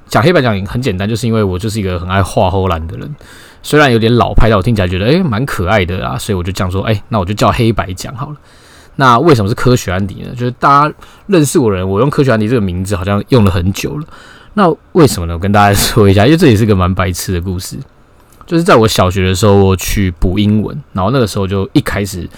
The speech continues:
我对英文就不排斥嘛，然后就学了英文之后，就学到这个很屌的单字，就是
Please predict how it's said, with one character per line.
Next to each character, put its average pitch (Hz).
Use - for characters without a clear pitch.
我 113
对 139
英 135
文 107
就 107
不 101
排 95
斥 -
嘛， 85
然 85
后 87
就 92
学 90
了 101
英 113
文 101
之 98
后， 98
就 147
学 -
到 135
这 131
个 113
很 104
屌 -
的 92
单 92
字， 98
就 95
是 98